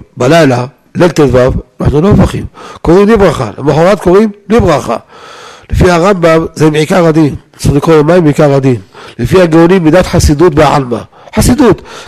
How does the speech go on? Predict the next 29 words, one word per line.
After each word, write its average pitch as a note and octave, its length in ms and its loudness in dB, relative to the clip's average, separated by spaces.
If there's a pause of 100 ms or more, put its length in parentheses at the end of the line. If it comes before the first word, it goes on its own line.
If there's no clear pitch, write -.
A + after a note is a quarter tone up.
קשה E3 240 2
לך G3+ 140 2
לקרוא G3+ 280 2 (240)
פעמיים, F#3 400 0
זה D#3+ 100 -2
חצי E3+ 200 -2
שעה F3 180 2
לקרוא, E3+ 240 0
לקרוא, G#3 420 0
לא F#3 140 0
צריך, C#3+ 280 -4 (320)
לא F3 120 0
חייב. B2 320 0 (300)
חסידות. F#3 460 0 (340)
זה D#3+ 100 0
לפי E3 180 2
הגאונים, E3 520 2
והר"ן D#3+ 320 0
מביא D#3 200 0
אותם. C3+ 260 0 (440)
אבל A#2+ 180 0
הרמב"ם C3 320 0
לא B2 60 0
סובר G#3+ 280 0
ככה. G2+ 300 -8 (280)
הוא A#2 100 -4
הלכה C#3 260 2
כמו E3+ 200 0
הרמב"ם, F3 420 2